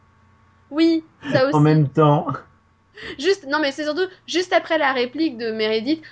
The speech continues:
Speaker 1: Oh, je suis tellement heureuse que tu, que tu me laisses plus de temps pour faire ma recherche, et cetera, parce que ça va prendre plus de temps que prévu, donc je suis vraiment heureuse que tu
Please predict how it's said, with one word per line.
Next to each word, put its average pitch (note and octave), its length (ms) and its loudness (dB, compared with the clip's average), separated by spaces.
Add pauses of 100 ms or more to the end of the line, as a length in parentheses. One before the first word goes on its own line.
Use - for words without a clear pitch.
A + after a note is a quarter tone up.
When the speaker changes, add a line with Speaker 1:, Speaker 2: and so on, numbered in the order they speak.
(160)
Speaker 1:
Oh, E4 220 2
je D#4+ 60 0
suis D#4 160 -6
tellement F#4+ 380 4
heureuse F#4 400 0
que E4+ 100 -4
tu, D4 340 -8 (180)
que E4+ 80 0
tu D#4+ 180 -4
me D#4+ 80 0
laisses D#4+ 220 2
plus E4+ 160 -2
de D4 60 -2
temps E4+ 180 -2
pour D#4+ 160 -6
faire C#4 140 2
ma C#4 140 -2
recherche, D#4+ 380 -4
et C#4+ 60 -10
cetera, D4 380 -2
parce D4+ 160 -2
que - 100 -18
ça C4+ 160 0
va B3+ 80 -2
prendre E4 220 -2
plus D4 160 -8
de - 40 -20
temps C#4+ 100 -2
que D4 80 -8
prévu, C#4+ 260 -2
donc C#4+ 160 -4
je - 80 -10
suis - 180 -12
vraiment D#4 260 0
heureuse D#4 300 2
que - 80 -6
tu - 240 -10